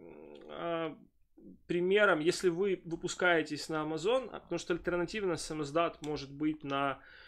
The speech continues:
а, пять-шесть книжных магазинов без эксклюзива на К Д П, а, в, на Kindle,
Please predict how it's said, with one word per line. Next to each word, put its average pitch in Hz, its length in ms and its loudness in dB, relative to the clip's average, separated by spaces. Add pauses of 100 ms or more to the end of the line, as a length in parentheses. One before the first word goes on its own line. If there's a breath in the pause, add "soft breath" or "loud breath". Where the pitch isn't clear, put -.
(880 loud breath)
а, 143 240 6
пять-шесть 165 600 8
книжных 160 400 4
магазинов 160 600 2
без 143 180 -2
эксклюзива 147 600 -2
на 143 120 -2
К 147 140 -4
Д 147 120 -4
П, 240 260 -4 (480 loud breath)
а, 170 420 -2 (220)
в, 156 200 0
на 160 80 2
Kindle, 160 440 2